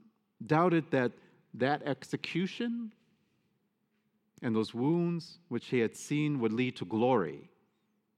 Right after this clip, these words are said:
He knew and experienced pain, so he knew that that led to the death of his friend. But to a resurrection, he was tr-, having trouble with that.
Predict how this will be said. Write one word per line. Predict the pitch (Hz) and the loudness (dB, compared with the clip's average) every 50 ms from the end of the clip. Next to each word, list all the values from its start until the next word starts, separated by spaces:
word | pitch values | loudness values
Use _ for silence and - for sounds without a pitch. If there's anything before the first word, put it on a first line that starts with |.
| _ _ _ _ _ _ _ _ _ _ _ _ _ _ _ _ _ _ _ _ _ _ _ _ _ | _ _ _ _ _ _ _ _ _ _ _ _ _ _ _ _ _ _ _ _ _ _ _ _ _
He | - - 170 196 | -2 2 4 4
knew | 190 180 196 208 214 202 | 6 6 8 10 10 10
and | 180 156 | 10 8
experienced | 143 - - - - - - 185 208 202 190 175 156 143 135 127 123 127 127 123 - - - - _ _ _ _ _ _ _ - | 6 2 0 -6 -6 0 4 6 8 10 10 10 10 10 8 6 6 2 0 -4 -8 -12 -18 -20 _ _ _ _ _ _ _ -6
pain, | - 170 160 135 110 92 82 78 78 82 - _ _ _ _ | -2 0 2 2 2 0 -2 -6 -10 -14 -18 _ _ _ _
so | - - 135 123 | -2 -2 0 0
he | 123 123 135 151 151 151 - - - _ | 0 -2 -2 -2 -2 -2 -4 -10 -12 _
knew | 123 127 151 175 170 160 156 | 0 2 6 8 8 8 8
that | 135 123 107 95 101 98 | 6 4 2 0 0 0
that | 123 131 143 151 - - 127 | 2 4 4 4 2 2 0
led | 123 120 123 123 110 - - | 0 2 2 2 0 -2 -6
to | - - 123 101 | -6 -4 -2 0
the | 107 98 | 0 0
death | 82 - 131 139 139 139 - | 2 0 0 0 0 -2 -6
of | - 104 98 - | -6 -6 -6 -4
his | - 117 110 98 - - - - - | -2 -2 -2 -2 -2 -6 -18 -6 -2
friend. | 131 131 127 107 92 80 78 76 - - - _ _ _ _ _ _ _ _ _ _ _ _ _ _ _ _ _ _ _ _ _ _ | 0 0 2 0 0 -2 -6 -10 -14 -18 -20 _ _ _ _ _ _ _ _ _ _ _ _ _ _ _ _ _ _ _ _ _ _
But | 92 123 123 117 - | 2 2 2 2 2
to | - 113 | 2 2
a | 101 92 | 2 2
resurrection, | 92 110 117 107 107 92 90 117 131 - - - 160 170 180 185 156 | 2 0 0 0 0 0 2 2 0 0 -2 -2 -2 0 0 -2 -4
he | 120 113 110 | -2 0 0
was | 98 92 - | 0 0 -4
tr-, | - - - | -10 -18 -6
having | - - 110 104 104 95 | -4 -2 -2 -2 -2 -4
trouble | - - 139 127 123 120 98 | -6 -4 -2 -2 0 0 -2
with | 92 92 - - - | -2 -4 -4 -6 -8
that. | 98 82 - - | -8 -8 -8 -10